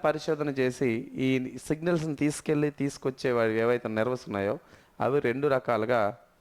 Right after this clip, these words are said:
వర్గీకరించారు. ఒకటోది ఏంటి? Those of sensation అని చెప్పి ఒకటి మనం పిలుస్తాం. రెండోది ఏంటంటే those of action అని చెప్పి ఇలా రెండు రకాలు చెప్పారు. అంటే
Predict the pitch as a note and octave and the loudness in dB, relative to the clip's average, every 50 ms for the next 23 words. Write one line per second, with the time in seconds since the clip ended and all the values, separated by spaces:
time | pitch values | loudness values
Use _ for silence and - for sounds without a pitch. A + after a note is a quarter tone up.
0 | - A2+ A2+ A2 A2 A#2 A#2 G#2 - G#2 G2 F#2+ F#2 - F2+ E2+ - - _ _ | -4 -2 -2 0 0 -2 -2 -2 -2 -4 -4 -6 -8 -10 -12 -12 -12 -16 _ _
1 | _ _ _ _ _ _ _ - - A#2+ B2+ C#3+ D#3 F3 F3 D#3 D#3+ D#3 D3 D3 | _ _ _ _ _ _ _ -4 -2 -2 0 0 0 -2 0 2 0 0 0 0
2 | - C3+ B2+ A#2+ A#2+ B2 B2+ B2+ _ _ _ _ _ _ _ - B2 A#2+ A#2+ C3+ | 0 2 2 2 2 0 -2 -4 _ _ _ _ _ _ _ -16 -8 -2 0 2
3 | C#3+ D#3 E3+ D#3+ D3 D#3 D3+ D3 D3 - - - - - - - - C3 B2+ C3 | 2 2 2 2 2 2 2 2 0 -2 -6 -14 -20 -18 -18 -6 -2 -2 -2 -2
4 | C#3 - - C#3 C3 B2 - - C3+ B2+ B2+ - - - B2 A#2 A#2 A#2 A2 G#2+ | -2 -4 -2 -2 -2 -2 -2 -2 -4 -4 -4 -6 -8 -6 -4 -2 -2 0 -2 -2
5 | - - A2+ G#2 G2+ G2+ G#2 - _ _ _ _ _ - - _ _ _ - A#2+ | -2 0 0 0 0 -2 -4 -8 _ _ _ _ _ -20 -20 _ _ _ -4 -2
6 | A#2 A#2+ B2+ A#2+ A2+ G#2 G2+ G#2+ A#2 B2 A#2+ A2+ A2+ A2 G#2+ A2+ A2 A2+ - B2+ | -2 -2 0 0 0 0 0 -2 -4 -8 -8 -6 -4 -2 -2 -4 -4 -4 -4 -4
7 | C3+ C3 - - C#3+ D3 - - - - _ _ _ _ - B2 C#3 C#3+ C#3 C3+ | -4 -4 -4 -4 -4 -4 -6 -12 -20 -20 _ _ _ _ -4 -2 0 0 2 2
8 | C3 C3 B2+ A#2+ A2+ A2 A#2 B2 C3 C#3 C#3 C3 C#3 C3+ C3 - - - _ - | 0 0 0 -2 -2 -2 0 0 0 2 2 2 2 0 0 -2 -6 -18 _ -2
9 | A#2+ A#2 A#2+ B2 - - - - - C3+ B2+ C3+ - B2+ A#2 A#2 - A2+ G#2+ - | 0 2 2 0 -2 -6 -8 -4 -4 -4 -4 -4 -4 -4 -2 -2 -2 -2 -2 -2
10 | - A2 G#2+ G#2 G#2 A2 - - - - - C#3 B2+ C3 B2+ A#2+ A2+ A2 G#2+ A2 | -2 -2 0 0 -2 -4 -6 -8 -8 -4 -2 0 2 2 2 2 0 0 -2 -2
11 | G#2 - B2 A#2 - G#2 - - F#2+ F#2+ G2+ A2 A2 D3+ D3 | 0 -2 -2 -2 -4 -6 -6 -4 -4 -2 -2 -2 0 0 0